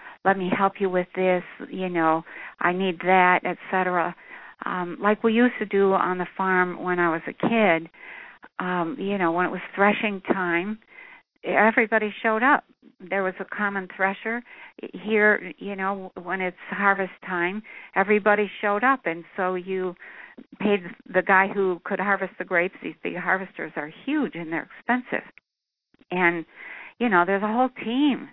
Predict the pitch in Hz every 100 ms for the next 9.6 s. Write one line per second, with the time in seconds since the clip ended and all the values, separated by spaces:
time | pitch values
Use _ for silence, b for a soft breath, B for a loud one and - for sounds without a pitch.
0 | - 185 - 202 196 - 202 208 202 190
1 | - 220 262 - - B B B B B
2 | - 190 190 185 170 - 185 - 185 185
3 | 175 - 170 175 - 196 208 190 185 -
4 | 175 175 - 240 254 240 202 202 180 180
5 | 190 175 165 - B B B B B -
6 | 196 247 - - - 247 247 240 220 -
7 | 190 190 180 185 _ 208 208 202 175 190
8 | 202 214 - 170 160 _ B B B 185
9 | 185 202 202 190 185 202